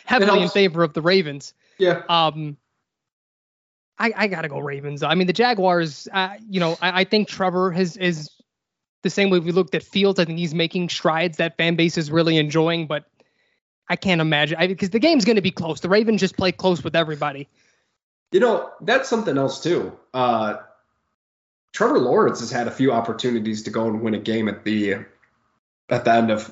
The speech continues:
Speaker 2: uh, at the end of the fourth quarter as well, and hasn't done it either. So it's not just a Justin Fields thing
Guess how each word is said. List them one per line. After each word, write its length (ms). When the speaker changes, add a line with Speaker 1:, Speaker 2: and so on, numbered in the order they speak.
Speaker 2:
uh, 40
at 80
the 60
end 120
of 60
the 60
fourth 300
quarter 300
as 120
well, 220
and 80
hasn't 280
done 180
it 100
either. 280
So 460
it's 120
not 160
just 240
a 80
Justin 360
Fields 360
thing 260